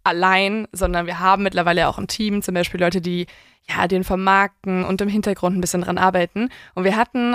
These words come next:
auf einer dieser Events eine Unterhaltung mit jemandem, der auch, ähm, ja, an diesem Podcast mitarbeitet und wie gesagt die Vermarktung macht. Und er meinte,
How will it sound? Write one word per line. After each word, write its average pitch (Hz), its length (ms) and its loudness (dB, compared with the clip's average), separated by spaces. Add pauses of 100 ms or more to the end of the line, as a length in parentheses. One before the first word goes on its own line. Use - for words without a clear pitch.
auf 185 240 -4
einer 226 280 0
dieser 170 220 -4
Events 175 440 0
eine 190 200 0
Unterhaltung 190 760 0 (260)
mit 254 160 0
jemandem, 196 360 -2
der 175 240 2
auch, 175 360 0
ähm, 175 380 -2 (200)
ja, 175 260 -2
an 185 120 0
diesem 175 160 0
Podcast 175 340 -4
mitarbeitet 180 560 0
und 175 180 -2 (120)
wie 175 80 -4
gesagt 170 240 -4
die 175 60 -6
Vermarktung 180 480 -2
macht. 214 240 -2
Und 190 100 -6
er 180 60 -2
meinte, 190 340 0